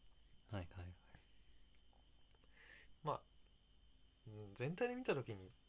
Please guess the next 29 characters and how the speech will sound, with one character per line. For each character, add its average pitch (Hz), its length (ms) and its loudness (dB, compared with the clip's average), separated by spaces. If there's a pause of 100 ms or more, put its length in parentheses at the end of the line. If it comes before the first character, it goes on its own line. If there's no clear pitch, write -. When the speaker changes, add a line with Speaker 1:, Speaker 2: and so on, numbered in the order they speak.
(120)
Speaker 2:
ど 131 220 10
う - 20 8
な 131 80 8
の 98 80 6
か - 120 -2
ち - 100 -6
ょ - 20 -4
っ - 20 -10
と 90 100 2
わ 92 40 2
か 151 100 10
ん 175 80 4
な 107 60 2
い - 100 -4
け - 100 -6
ど、 95 260 2
Speaker 1:
は 101 80 4
い。 92 80 2 (760)
Speaker 2:
ま 185 100 8
あ、 - 20 10
一 123 120 4
般 311 200 6
的 302 140 8
に 294 140 4
は 131 100 8
や 98 60 6
っ - 40 -2 (100)
ぱ 110 100 10
り 95 200 -2